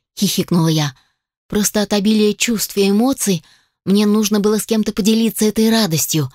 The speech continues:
а рядом только вы. Я, когда испытываю столько счастья, начинаю обниматься. Постараюсь сдерживать себя». «М, нет-нет», тряхнул он головой,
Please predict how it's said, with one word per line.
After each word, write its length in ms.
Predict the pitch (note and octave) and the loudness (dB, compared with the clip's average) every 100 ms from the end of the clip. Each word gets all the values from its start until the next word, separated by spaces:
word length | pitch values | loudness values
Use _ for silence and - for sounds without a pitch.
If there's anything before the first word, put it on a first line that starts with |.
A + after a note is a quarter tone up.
| _ _ - | _ _ -4
а 120 | F#3+ | 0
рядом 320 | A#3 B3 A#3 | 2 2 0
только 300 | A3 G#3 G#3 | -2 0 0
вы. 180 | D#3+ F#3 E3+ - _ _ _ _ _ | 4 4 2 -4 _ _ _ _ _
Я, 400 | F#3+ A3 A3 G3 - _ _ _ _ | 0 2 2 -2 -8 _ _ _ _
когда 320 | G#3 F3 A3 A3 | -6 0 0 0
испытываю 440 | - A#3 G3 A3+ | 0 -2 0 0
столько 340 | - A3+ - | 2 0 0
счастья, 520 | G#3+ - C4+ - F#3 - _ _ - | 0 2 0 0 -2 -4 _ _ -2
начинаю 440 | G3 - C4 B3 | 0 2 2 2
обниматься. 680 | G#3 G#3 A3+ E3+ D#3+ - E3+ C#3 _ _ _ _ _ _ _ | 2 0 0 0 -4 -4 -4 -6 _ _ _ _ _ _ _
Постараюсь 640 | - A3+ A#3+ A#3+ C#4+ D4 - - | -4 -2 0 0 2 0 -2 -4
сдерживать 640 | - F#3 G3+ F3 F3 F3 - | -2 2 2 2 0 -2 -2
себя». 420 | F#3+ F3 E3+ - _ _ _ _ _ _ _ _ _ | 0 0 -2 -6 _ _ _ _ _ _ _ _ _
«М, 720 | - C#3+ C#3 C#3+ C#3+ C#3 D#3 | -8 -4 -4 -4 -6 -4 0
нет-нет», 540 | F3+ B3 D#4 E3 - - - - _ _ | 0 0 0 0 -2 -10 -20 -20 _ _
тряхнул 400 | G3 - F#3+ F3 | -4 0 0 0
он 160 | F3 E3+ | 0 0
головой, 480 | E3 D#3+ C#3+ D3 | 0 0 0 -2